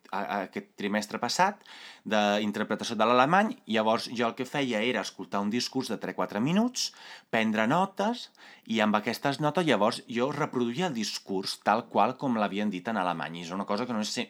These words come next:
no és senzilla perquè has de traduir al moment i sense, sense tenir cap text a les mans. I ta-,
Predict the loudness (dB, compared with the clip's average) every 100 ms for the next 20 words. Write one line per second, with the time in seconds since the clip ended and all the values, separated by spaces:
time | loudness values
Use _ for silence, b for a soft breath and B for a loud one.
0 | -4 -4 -2 -2 0 0 0 -2 -2 -2
1 | -2 -4 -2 0 0 0 0 -2 -4 B
2 | B B -6 -2 -2 0 2 4 2 2
3 | 2 0 B B B B -2 -2 -2 0
4 | -2 0 -4 -2 -2 0 4 4 2 -2
5 | -2 -2 -4 -4 -2